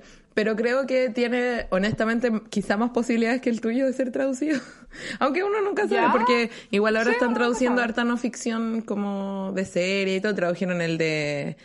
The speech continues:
Speaker 1: Friends, por ejemplo.
Speaker 2: Sí, sí, sí,
Speaker 1: Así
Speaker 2: sí.
Speaker 1: que uno nunca sabe.
Speaker 2: Está de moda todo
Speaker 1: Mm.
Speaker 2: esto.
Speaker 1: Pero bueno, eh, quiero hablar de un libro que leí, en verdad lo terminé hace como dos semanas, pero como que todavía me sigue dando vueltas y como todavía estoy como entre libros y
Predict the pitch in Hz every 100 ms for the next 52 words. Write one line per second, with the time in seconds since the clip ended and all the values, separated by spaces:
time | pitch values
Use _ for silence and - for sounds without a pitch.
0 | - - 175 185 180 175 - 170 170 170
1 | 170 160 180 170 - _ _ _ _ _
2 | _ _ _ - 294 294 269 - - 311
3 | 311 202 180 180 202 202 196 214 202 160
4 | - 311 262 277 233 190 196 190 202 170
5 | 147 - _ - - - _ 214 226 233
6 | 175 147 151 185 190 190 220 262 277 294
7 | 285 240 269 269 254 226 214 240 214 190
8 | 185 226 240 190 190 240 233 208 165 180
9 | 160 180 196 196 175 170 165 156 151 165
10 | 202 208 202 208 202 170 170 175 220 233
11 | 180 175 175 175 170 175 190 208 202 202
12 | - 202 196 202 196 202 220 285 311 -
13 | - - _ _ _ _ - 208 185 185
14 | 190